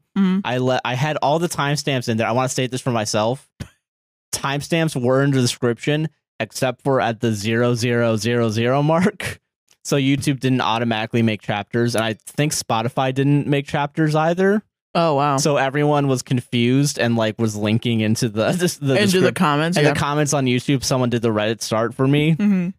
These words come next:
Speaker 2: But but I wanna say for the record, I, I do put in all the timestamps at the very bottom of the description
Speaker 1: Mm-hmm.
Speaker 2: because b-, above it is, like, all the actual, like, what we talked about, all our links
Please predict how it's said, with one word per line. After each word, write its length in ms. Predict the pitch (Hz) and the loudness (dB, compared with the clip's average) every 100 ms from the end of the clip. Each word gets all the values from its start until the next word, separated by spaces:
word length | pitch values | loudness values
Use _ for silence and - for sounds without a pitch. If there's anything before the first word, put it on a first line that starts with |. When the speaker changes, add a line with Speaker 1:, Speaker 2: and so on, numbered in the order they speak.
| - | -4
Speaker 2:
But 180 | 151 - _ _ _ | -4 -4 _ _ _
but 220 | 160 170 | -2 0
I 80 | 156 | 0
wanna 160 | 170 196 | 0 0
say 160 | 196 190 | 2 2
for 100 | 175 | 4
the 80 | |
record, 400 | 156 151 156 139 | 4 2 0 0
I, 260 | 127 135 139 | 2 0 0
I 140 | 127 135 | -2 -4
do 280 | 123 139 143 | 0 0 0
put 200 | 160 135 | 0 0
in 100 | 131 | 0
all 140 | 120 | 0
the 80 | 117 | 0
timestamps 600 | 123 117 107 120 107 - | 0 -2 -2 -2 -2 -2
at 100 | 107 | -2
the 120 | 113 | -2
very 400 | 104 113 110 113 | -4 -2 -2 0
bottom 340 | 110 107 104 101 | 0 -2 0 -2
of 80 | |
the 80 | 92 | -4
description 800 | 92 95 - 98 - 110 113 135 | -4 -6 -4 -4 -2 0 0 0
Speaker 1:
Mm-hmm. 200 | 202 220 | 4 4
Speaker 2:
because 320 | 190 113 107 | 6 2 -2
b-, 120 | - - | -4 -4
above 360 | 123 110 139 131 | -4 -4 -4 -2
it 120 | 135 | 0
is, 160 | 120 117 | 0 0
like, 180 | 117 | -2
all 120 | 117 110 | -2 -2
the 80 | 107 | -2
actual, 400 | 107 - 107 98 | -4 -2 0 0
like, 320 | 95 92 - _ | 0 -2 -6 _
what 140 | - 113 | -4 -2
we 80 | 131 | -2
talked 280 | 127 123 | -2 -2
about, 380 | 123 117 113 113 | -2 -2 0 0
all 140 | 90 107 | 2 0
our 120 | 104 | 0
links 600 | 104 104 101 - - - | 0 -2 -2 -2 -2 -4